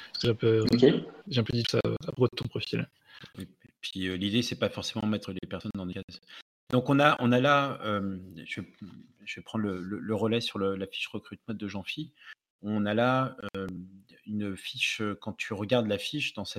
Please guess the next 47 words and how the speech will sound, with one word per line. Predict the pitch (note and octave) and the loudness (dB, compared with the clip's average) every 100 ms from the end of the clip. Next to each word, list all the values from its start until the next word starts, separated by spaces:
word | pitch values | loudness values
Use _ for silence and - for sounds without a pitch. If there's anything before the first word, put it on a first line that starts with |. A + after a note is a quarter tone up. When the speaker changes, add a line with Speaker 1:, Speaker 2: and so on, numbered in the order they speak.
| F2+ | -8
Speaker 3:
disposition, | F2+ G2 G2+ - D3 C#3+ | -6 -6 -6 -6 -4 -6
alors | G2 F2+ | -6 -8
on, | F#2 F#2+ | -8 -8
on | |
l'a | F2+ | -10
pas | - G#2 | -8 -6
commenté | G#2+ G2+ - G#2 | -2 -2 -2 -4
l'organisation, | F#2+ F#2+ G2 G2 - C#3 | -2 -4 -4 -6 -6 -6
mais | A2+ F#2+ | -6 -8
on | F2+ | -18
le | |
fait | - G2 | -16 -14
pour | - | -12
tout | - A#2 | -6 -4
le | |
monde, | A#2 | -2
donc | G2 | -4
je | |
vais | F2+ | -10
te | |
le | F2+ | -10
refaire, | F#2 - B2 | -10 -8 -6
même | G#2 | -6
si | - | -8
t'as | E2+ | -10
déjà | G2 | -10
écouté | F#2 _ F#2 | -10 _ -8
l'émission. | F2+ F2 - B2+ C3 - _ _ _ - - - | -6 -6 -4 -6 -6 -16 _ _ _ -6 -2 0
Sur | G#2 | 0
la | G2+ G#2 | -2 -2
droite, | G2+ A#2 A#2+ - | 2 2 2 -4
euh, | G2+ | -8
c'est | - - F#2 | -8 -8 -6
les | G2 F#2 | -6 -8
commentaires, | - G2+ G2+ - A2+ G#2 G2 | -6 -4 -4 -4 -6 -4 -4
euh, | F#2 F2+ F2+ F2+ - _ _ G2+ | -6 -8 -10 -14 -20 _ _ -10
des | F2+ | -6
indicateurs | G2+ G2 F#2 G2 A#2+ - | -6 -6 -8 -6 -6 -6
que | G#2+ | -6
l'on | G2 | -4
retrouve | G2 - G2 | -6 -6 -6
sur | G2+ | -4
la | F#2 | -4
gauche | G2 A2+ - | -4 -6 -4
et | |
en | F#2 | -6
bas, | F#2 A2+ C#3+ C3+ | -4 -2 -4 -8